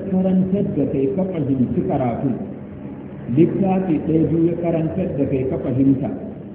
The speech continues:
to duk wani littafin nahawu in ka ɗaga,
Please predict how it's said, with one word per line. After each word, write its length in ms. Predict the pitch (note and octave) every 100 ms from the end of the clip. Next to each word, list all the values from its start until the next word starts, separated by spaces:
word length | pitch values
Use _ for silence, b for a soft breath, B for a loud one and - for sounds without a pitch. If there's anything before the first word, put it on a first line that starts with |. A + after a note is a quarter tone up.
| - - -
to 120 | - B2+
duk 260 | A#2+ D#3+ F3+
wani 240 | F3 F3+
littafin 640 | E3 D#3+ E3+ E3 E3 D3 C3+
nahawu 320 | C#3 D3 C3+ B2+
in 260 | C#3 C3+
ka 240 | - C3+ B2+
ɗaga, 280 | C#3+ A#2+